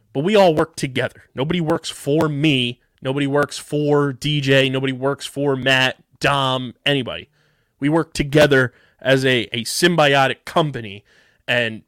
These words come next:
just put out dope content for people and trying to turn this into our actual careers. If you have a problem with me in the lacrosse space, why don't you just D M me like a grown adult and just say, "Hey, let's have a conversation"?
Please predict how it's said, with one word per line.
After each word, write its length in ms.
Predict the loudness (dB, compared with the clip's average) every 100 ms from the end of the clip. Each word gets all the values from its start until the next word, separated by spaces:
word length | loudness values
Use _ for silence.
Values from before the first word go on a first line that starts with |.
| _
just 200 | -12 -8
put 180 | 0 4
out 240 | 4 2
dope 240 | -2 -4 -4
content 540 | -6 -6 -6 -8 -10
for 120 | -14
people 480 | -14 -14 -8 -8 -8 _ _ _
and 160 | -10
trying 280 | -4 -2 -2
to 40 | -2
turn 240 | -6 -6
this 160 | -6 -10
into 240 | -10 -6
our 160 | -4 -4
actual 320 | -6 -8 -12 -16
careers. 540 | -16 -16 -18 -20 -20 _ _ _ _ _ _ _ _ _ _ _
If 60 |
you 80 | 2
have 80 | 2
a 60 | 2
problem 500 | 4 4 4 2 2
with 160 | -2
me 540 | -2 0 2 0 -4 _ _ _ _ _ _ _ _ -4
in 100 | 0
the 60 |
lacrosse 420 | 0 0 0 -2 -2
space, 460 | -4 -4 -4 -12 _ _ _ _ _ _ _ _ _ -2
why 100 | 0
don't 160 | 0
you 80 | 0
just 180 | -2 -2
D 240 | 0 2
M 160 | 2 0
me 200 | -4 -6 -6
like 160 | -8
a 20 | -6
grown 300 | -4 -2 -2
adult 440 | -4 -6 -6 -10 _ _ _ -10
and 100 | -6
just 160 | -4
say, 360 | 0 0 0 -10 _ _ _
"Hey, 420 | -2 -2 -2 -8 _ _ _ _ _ -6
let's 160 | -2
have 160 | 0 0
a 40 |
conversation"? 720 | 0 -4 -4 -10 -14 -16 -20